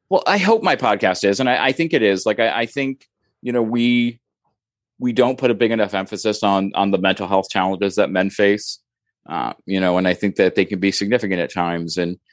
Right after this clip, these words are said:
I don't, I think in a lot of ways, like, when men talk about weight, it's, it's never, they, they don't wanna share, you know, the,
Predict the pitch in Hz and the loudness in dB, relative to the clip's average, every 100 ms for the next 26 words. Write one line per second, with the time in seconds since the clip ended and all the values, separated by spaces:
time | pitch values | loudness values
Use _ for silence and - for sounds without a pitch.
0 | - _ 98 101 107 107 101 - _ _ | -20 _ 0 4 6 4 2 -6 _ _
1 | _ - - 107 110 127 127 117 104 107 | _ -20 -8 -4 0 0 2 4 4 4
2 | 104 101 101 101 98 92 - - _ _ | 4 2 2 2 2 2 -4 -20 _ _
3 | - 104 101 98 107 104 101 104 98 95 | -8 -6 0 0 0 0 -2 0 -4 -2
4 | 82 98 101 98 - _ _ _ _ _ | -2 -2 -2 -4 -8 _ _ _ _ _
5 | 98 - - 104 - 101 101 104 101 101 | -10 -6 -2 -2 0 2 4 4 4 2
6 | 95 _ _ _ _ _ 110 98 120 110 | -2 _ _ _ _ _ -2 0 -2 2
7 | 107 120 127 127 107 - 107 104 95 - | 4 4 4 0 0 0 2 2 0 -6
8 | _ 110 101 95 95 | _ -4 -2 2 2